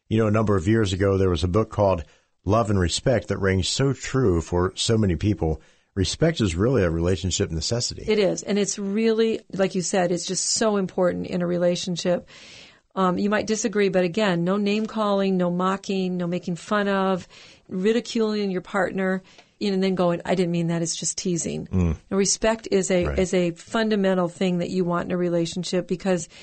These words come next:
Speaker 2: it's a, it's a biblical thing to do. That book was actually written from a biblical perspective in a verse that
Speaker 1: Right.
Speaker 2: we should give respect to each other.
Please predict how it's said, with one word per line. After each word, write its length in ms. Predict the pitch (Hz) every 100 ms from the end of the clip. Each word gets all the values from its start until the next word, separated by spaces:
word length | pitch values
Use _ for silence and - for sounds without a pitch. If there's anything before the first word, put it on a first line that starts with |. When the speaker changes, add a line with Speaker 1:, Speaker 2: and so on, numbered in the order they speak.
| - - - _ _
Speaker 2:
it's 280 | 214 208 208
a, 160 | 196 -
it's 140 | 190
a 40 | 185
biblical 380 | 269 311 -
thing 200 | 170 170
to 100 | 170
do. 240 | 170 165 - _ _ _
That 200 | 202 196
book 160 | 214 226
was 140 | 185
actually 280 | 185 - 190
written 240 | 202 -
from 140 | 190 180
a 80 | 170
biblical 440 | 185 180 165 180
perspective 540 | 175 165 190 196 190 175
in 100 | 170
a 40 |
verse 480 | 165 202 208 - - _ -
that 80 | 90
Speaker 1:
Right. 80 | 82
Speaker 2:
we 80 | 180
should 220 | 196 170
give 260 | 190 180 -
respect 380 | 180 - 190 -
to 100 | 180
each 140 | 165
other. 340 | 190 180 160